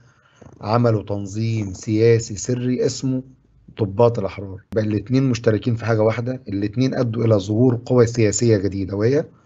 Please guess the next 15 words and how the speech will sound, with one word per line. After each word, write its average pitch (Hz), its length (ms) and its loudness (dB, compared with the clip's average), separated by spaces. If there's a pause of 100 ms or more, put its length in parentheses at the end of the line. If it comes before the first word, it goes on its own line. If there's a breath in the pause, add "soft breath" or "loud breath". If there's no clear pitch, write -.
(460 soft breath)
ظهور 110 300 4
تنظيم 110 380 0
الضباط 101 360 -4
الأحرار. 92 240 -8
ثواني 110 300 4
يا 104 60 2
أستاذ، 98 400 2 (140)
حركة 117 320 2
عسكرية، 101 580 -4 (720)
أيوة 101 180 0
الله 101 120 2
ينور 104 180 2
عليكم، 101 280 -2
ضباط 95 460 2
عسكريين، 95 540 -10